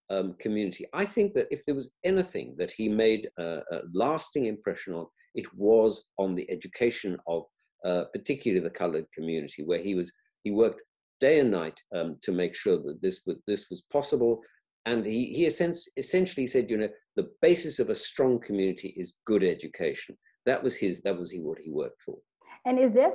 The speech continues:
Speaker 2: something that you think was unique about this man?
Speaker 1: I think it was the,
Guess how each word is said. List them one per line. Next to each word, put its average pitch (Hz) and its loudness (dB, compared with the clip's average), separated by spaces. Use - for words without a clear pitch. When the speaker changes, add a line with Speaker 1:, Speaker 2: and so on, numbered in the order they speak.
Speaker 2:
something 330 0
that 196 0
you 185 -2
think 202 -4
was 175 -4
unique 185 -4
about 147 -8
this 156 -10
man? 156 -6
Speaker 1:
I 262 0
think 311 2
it 349 2
was 277 -2
the, - -8